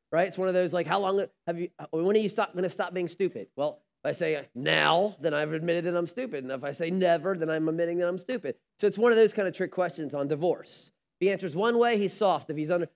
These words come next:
answers one way, he doesn't believe the Bible. And so they think they got him. And, and,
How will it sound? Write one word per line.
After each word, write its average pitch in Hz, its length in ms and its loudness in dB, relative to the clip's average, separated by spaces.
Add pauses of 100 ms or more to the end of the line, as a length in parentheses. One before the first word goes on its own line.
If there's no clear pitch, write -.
(100)
answers 165 300 -4
one 208 180 0
way, 214 120 0
he 208 40 2
doesn't 185 220 -2
believe 180 200 2
the 165 60 -4
Bible. 156 280 0
And 147 60 -6
so 180 80 -8
they 170 120 -2
think 254 240 -2
they 185 100 -2
got 170 320 6
him. 120 180 -8 (1200)
And, 202 120 0
and, 196 260 0